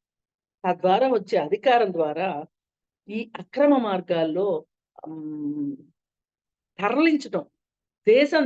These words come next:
దాటించటం. సంపద మన దేశంలోనే ఉందనుకోండి, సరే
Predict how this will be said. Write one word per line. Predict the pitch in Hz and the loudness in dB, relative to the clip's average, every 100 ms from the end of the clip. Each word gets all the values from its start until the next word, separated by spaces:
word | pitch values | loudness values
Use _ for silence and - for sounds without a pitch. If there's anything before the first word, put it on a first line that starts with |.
| 240 | 4
దాటించటం. | 185 185 185 147 131 - _ _ _ _ _ _ _ _ | 4 2 -2 -4 -16 -20 _ _ _ _ _ _ _ _
సంపద | 170 185 254 180 208 302 175 - _ _ | -8 0 2 2 0 -4 -6 -14 _ _
మన | 180 196 240 | -2 2 4
దేశంలోనే | 254 254 247 226 226 | 4 4 4 4 2
ఉందనుకోండి, | 190 180 165 151 147 143 147 147 _ _ _ _ | -2 -2 -4 -4 -8 -6 -10 -12 _ _ _ _
సరే | 220 | -2